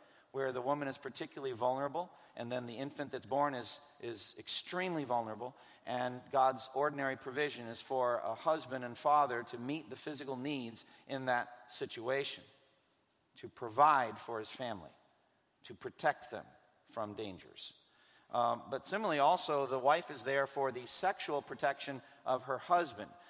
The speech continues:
By her willing presentation of her body to him, she protects him from the harlots of Corinth. So also by her, uh, industriousness, as we see in Proverbs thirty-one,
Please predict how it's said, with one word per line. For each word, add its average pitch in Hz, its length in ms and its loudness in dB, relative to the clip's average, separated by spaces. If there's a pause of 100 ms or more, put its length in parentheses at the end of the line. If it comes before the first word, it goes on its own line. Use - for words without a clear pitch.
(180)
By 135 220 6
her 160 240 0
willing 180 460 2
presentation 165 920 0
of 139 120 0
her 143 120 -2
body 156 380 6
to 131 100 -2
him, 156 280 0 (240)
she - 200 -6
protects - 640 2 (180)
him 165 300 2
from 139 200 0
the 131 80 2
harlots 160 720 4 (260)
of 120 160 -2
Corinth. 135 360 0 (1900)
So 147 280 0
also 175 380 8
by 147 240 8
her, 147 280 2 (100)
uh, 120 240 2
industriousness, 127 1200 0 (280)
as 123 160 -4
we 131 60 -10
see 151 320 -4
in 127 120 -4
Proverbs 135 460 6
thirty-one, 139 640 2